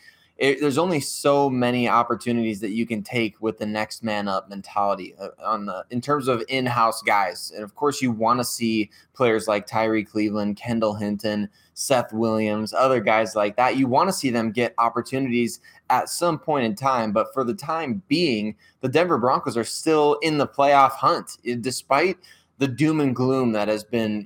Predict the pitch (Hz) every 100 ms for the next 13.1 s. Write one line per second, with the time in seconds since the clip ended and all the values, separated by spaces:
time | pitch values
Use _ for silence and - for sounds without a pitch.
0 | 107 - 127 131 113 113 110 120 117 113
1 | 107 110 117 - 151 143 117 127 - 117
2 | 110 139 143 131 127 - 131 - 117 110
3 | 110 - 143 127 - 143 151 135 113 110
4 | 123 143 - 123 120 117 110 120 107 107
5 | 104 104 107 - 131 127 120 131 127 107
6 | 101 110 - - - - - 139 156 117
7 | 123 120 139 151 147 127 131 110 135 135
8 | 120 110 123 135 117 123 135 120 107 117
9 | 113 104 110 117 110 - - 147 151 131
10 | 131 - 117 123 110 107 104 _ _ 143
11 | 135 123 - 135 135 147 139 139 127 110
12 | - 123 139 120 117 113 - 131 127 110